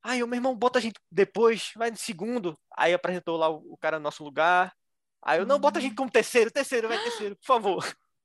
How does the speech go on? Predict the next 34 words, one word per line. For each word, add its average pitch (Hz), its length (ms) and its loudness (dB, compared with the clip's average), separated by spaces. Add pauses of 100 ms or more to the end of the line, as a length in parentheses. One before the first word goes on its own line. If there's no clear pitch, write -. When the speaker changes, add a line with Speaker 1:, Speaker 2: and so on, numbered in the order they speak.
Speaker 1:
A 156 100 -2
gente 185 100 -12
ficou 247 160 2
como 294 100 4
Speaker 2:
Aham. 220 160 4
Speaker 1:
terceiro 165 480 0
lá 143 120 4
pra 156 120 -8
apresentar. 147 560 -2 (880)
E 139 160 -4
aí 135 220 -2
foi, 151 400 -2
véi, 113 240 -4
meu 131 180 -8
irmão, 131 340 -6
foi - 240 -4
muito 143 220 -6
sinistro 151 320 -2
esse - 140 -6
momento, 139 360 -2
pô, - 120 -14
porque - 160 -2
a - 20 -4
gente 156 180 -8
não 151 60 -6
sabia 160 320 0
se - 80 -4
ia 156 80 2
dar 160 140 4
bom, 139 320 -6
se - 100 -8
ia 147 60 0
dar 151 160 2
ruim, 131 340 -10